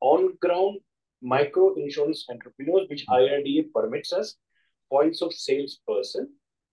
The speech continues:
Speaker 1: who will act as a, our brand ambassador, tell the customer the right product, explain him all the terms and conditions, but he would also be enabled by technology on an application on his mobile or smart tablet,
Speaker 2: Hmm.
Speaker 1: so that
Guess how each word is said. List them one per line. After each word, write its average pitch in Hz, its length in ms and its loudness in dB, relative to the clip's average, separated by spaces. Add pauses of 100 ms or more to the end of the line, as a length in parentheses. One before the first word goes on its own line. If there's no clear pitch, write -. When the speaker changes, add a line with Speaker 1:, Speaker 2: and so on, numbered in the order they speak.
(140)
Speaker 1:
who 214 280 2
will 202 200 4 (140)
act 208 380 0
as 175 200 0
a, 196 200 2 (320)
our 208 240 2
brand 214 280 -8
ambassador, 214 500 -2 (480)
tell 185 180 2
the 220 120 -2
customer 196 420 -8
the 214 160 -2
right 131 320 -6
product, 131 400 -6 (200)
explain 220 540 2
him 247 260 2
all 208 140 2
the 214 220 2
terms 170 280 2
and 190 100 0 (120)
conditions, 110 600 -12 (440)
but 214 160 2
he 190 200 -6
would 220 120 -2 (140)
also 185 440 2
be - 280 -4
enabled 170 460 2
by 208 120 -6 (140)
technology 214 580 -2
on - 100 2
an 156 100 -6
application 151 680 -2
on 160 80 2
his 156 140 2
mobile 131 400 0
or 143 120 -8
smart 127 400 -10
tablet, 120 340 -4 (340)
Speaker 2:
Hmm. 98 140 -6
Speaker 1:
so 180 120 0
that 214 200 4